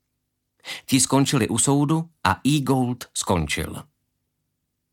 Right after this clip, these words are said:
S pádem E-Goldu spadla i měna s názvem One M D C, která byla založena v roce dva tisíce jedna.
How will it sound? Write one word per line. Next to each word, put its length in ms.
S 120
pádem 440
E-Goldu 580
spadla 340
i 160
měna 380
s 100
názvem 520
One 200
M 160
D 180
C, 420
která 320
byla 220
založena 500
v 60
roce 240
dva 180
tisíce 460
jedna. 440